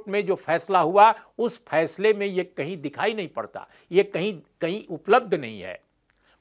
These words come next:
बहुत सारी चीज़ें उस फैसले में कही गई हैं, यानी सूरत की कोर्ट के फैसले में और गुजरात हाई कोर्ट के फैसले में,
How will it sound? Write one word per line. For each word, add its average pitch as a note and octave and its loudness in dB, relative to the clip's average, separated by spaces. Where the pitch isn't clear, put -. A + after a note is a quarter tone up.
बहुत C4 10
सारी C4+ 6
चीज़ें B3+ 0
उस B3 0
फैसले G#3+ 2
में A3+ -6
कही G#3+ 2
गई F#3 -2
हैं, B2+ -10
यानी F#3+ 0
सूरत A#3+ 2
की A#3+ -6
कोर्ट B3 6
के A#3+ 4
फैसले A#3 2
में C4+ 0
और G#3+ 4
गुजरात G#3+ 4
हाई G#3 6
कोर्ट G3 -6
के F3+ -2
फैसले C#3+ -6
में, A2 -14